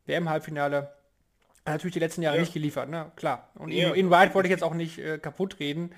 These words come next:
Speaker 1: Nur fand ich halt
Speaker 2: <laughs>
Speaker 1: auch nicht, dass er hier überragend gespielt hat. Nur er war halt mal da und im T V hat es oft auch nicht geklappt,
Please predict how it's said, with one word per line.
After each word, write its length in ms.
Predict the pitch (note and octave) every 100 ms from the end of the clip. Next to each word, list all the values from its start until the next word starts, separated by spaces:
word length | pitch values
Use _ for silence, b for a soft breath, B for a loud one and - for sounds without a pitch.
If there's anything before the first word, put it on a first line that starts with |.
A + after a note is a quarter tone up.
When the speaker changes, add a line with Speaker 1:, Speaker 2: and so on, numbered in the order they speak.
| B B -
Speaker 1:
Nur 120 | E3
fand 200 | F3+ F3+
ich 100 | F3+
halt 120 | F3+
Speaker 2:
<laughs> 0 |
Speaker 1:
auch 120 | F3
nicht, 220 | G3 F#3+ F#3
dass 160 | F3+
er 100 | F3+
hier 220 | F3 F3
überragend 400 | E3+ E3+ E3 E3+
gespielt 340 | D#3+ - G3+ F3+
hat. 220 | B2+ -
Nur 180 | D3+ D#3+
er 140 | D#3+
war 140 | D#3+ E3
halt 280 | F3 F3 D#3
mal 340 | E3 D#3+ E3
da 380 | D#3 D#3 F#3 F#3+ B B B
und 240 | E3 D#3+ E3+
im 160 | D#3+
T 100 | F3+
V 180 | E3+ E3+
hat 100 | E3
es 40 |
oft 160 | - -
auch 120 | D3+
nicht 120 | D#3+
geklappt, 420 | E3 - B2+ -